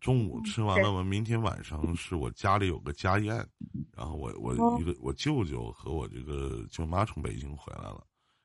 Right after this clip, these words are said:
Speaker 1: 然后要去，
Speaker 2: 嗯。
Speaker 1: 晚上去我老姨家吃饭，就是明天晚上的。然后回来以后可能就要做直播，啊，工作，
Speaker 2: 嗯。
Speaker 1: 啊，基本上就这样。
Speaker 2: 感觉你们那
Speaker 1: 我们东北有一句话叫“铁锅炖大，
Speaker 2: 嗯。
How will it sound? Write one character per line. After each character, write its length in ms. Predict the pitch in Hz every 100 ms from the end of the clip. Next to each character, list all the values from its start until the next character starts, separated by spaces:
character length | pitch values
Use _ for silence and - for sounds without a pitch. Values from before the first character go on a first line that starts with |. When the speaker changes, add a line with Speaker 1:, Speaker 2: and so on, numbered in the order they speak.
| -
Speaker 1:
然 180 | 53 73
后 100 | 69
要 240 | 65 67
去， 580 | 208 202 64 60 55 50 50
Speaker 2:
嗯。 60 | _ _
Speaker 1:
晚 180 | 57 50
上 100 | 69
去 160 | -
我 60 | 95
老 120 | - -
姨 140 | -
家 180 | 80 -
吃 200 | - 87
饭， 240 | - - - -
就 80 | 73
是 60 |
明 180 | 60 80
天 220 | 101 123
晚 100 | 107 _ -
上 40 | -
的。 80 | - _ _ _ _
然 140 | 69
后 40 | 113
回 220 | - 62
来 160 | 98 98
以 80 |
后 240 | - 87 87
可 160 | -
能 260 | - 53 69
就 140 | 76 78
要 220 | 67 65
做 180 | - 73
直 200 | 69 65
播， 260 | 78 87 92 _ _ _ _
啊， 160 | - -
工 200 | 92 92
作， 260 | 101 90 - -
Speaker 2:
嗯。 80 | 208 - 208 _
Speaker 1:
啊， 120 | -
基 200 | - 98
本 140 | 92 50
上 120 | 55
就 120 | 67
这 120 | 53
样。 140 | 50 50 _ _ - - 269 - 262 262 269 - - - - - - 269 247 - - - - _ _ _ _ 269
Speaker 2:
感 160 | 277 254
觉 140 | 254
你 160 | 277 254
们 160 | 220
那 80 | 220
Speaker 1:
我 60 | 254
们 60 |
东 0 |
北 60 | 269
有 0 |
一 20 |
句 100 | -
话 300 | 120 131 113
叫 180 | 98 104
“铁 340 | - - 82 65
锅 280 | 78 98 104
炖 240 | 117 107
大， 160 | 104
Speaker 2:
嗯。 140 | 90